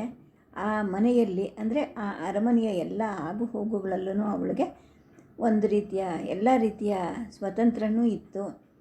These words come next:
ಮತ್ತು ಅವಳ ಮಾತನ್ನೆಲ್ಲರೂ ಗೌರವಿಸ್ತಾನೂ ಇದ್ದರು. ಅವಳಿಗೆ ಒಂದು ಸತಿ ಅನಿಸುತ್ತೆ, ಈ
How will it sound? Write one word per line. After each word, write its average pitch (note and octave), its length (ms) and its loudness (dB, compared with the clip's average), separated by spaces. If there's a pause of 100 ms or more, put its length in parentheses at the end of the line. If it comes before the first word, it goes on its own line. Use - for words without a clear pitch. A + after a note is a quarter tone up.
(180)
ಮತ್ತು A3+ 200 -2
ಅವಳ G#3+ 220 4
ಮಾತನ್ನೆಲ್ಲರೂ A3 680 0 (220)
ಗೌರವಿಸ್ತಾನೂ G#3 840 0
ಇದ್ದರು. F3 340 -6 (600)
ಅವಳಿಗೆ A#3+ 440 2 (680)
ಒಂದು A#3+ 200 2
ಸತಿ B3 280 -2
ಅನಿಸುತ್ತೆ, G3+ 540 -4
ಈ A3 120 0